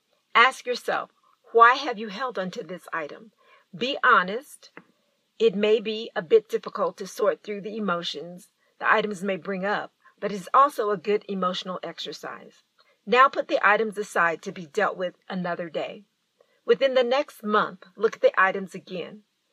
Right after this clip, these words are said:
This time, look only at the oldest item. Ask yourself again, "Why are you still holding on to it?"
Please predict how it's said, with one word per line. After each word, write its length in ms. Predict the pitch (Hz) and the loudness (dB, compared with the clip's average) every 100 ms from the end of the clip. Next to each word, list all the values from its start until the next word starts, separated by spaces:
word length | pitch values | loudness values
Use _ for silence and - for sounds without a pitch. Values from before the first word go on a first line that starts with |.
| _ - | _ -4
This 320 | 170 302 - | 2 2 2
time, 460 | 302 185 175 165 - | -4 -4 -4 -8 -8
look 240 | 196 175 | -6 -4
only 360 | - 226 247 262 | -2 0 0 -2
at 160 | 262 - | -6 -6
the 100 | - | -4
oldest 380 | 190 196 190 - | -2 -2 -8 -10
item. 420 | - 165 - 208 220 _ | -8 -8 -8 -16 -20 _
Ask 300 | 233 233 - | 6 6 0
yourself 380 | 196 - 202 185 | -8 -4 -4 -4
again, 460 | 196 196 151 180 - _ _ _ - | -10 -8 -8 -12 -20 _ _ _ -6
"Why 580 | 220 220 220 226 240 - | 2 4 4 4 -2 -6
are 80 | 208 | -6
you 140 | 208 | -6
still 360 | 220 - 202 190 | -8 -8 -6 -4
holding 380 | 185 160 180 165 | -4 -8 -8 -12
on 160 | 175 170 | -12 -12
to 220 | - 151 | -12 -10
it?" 180 | 113 | -10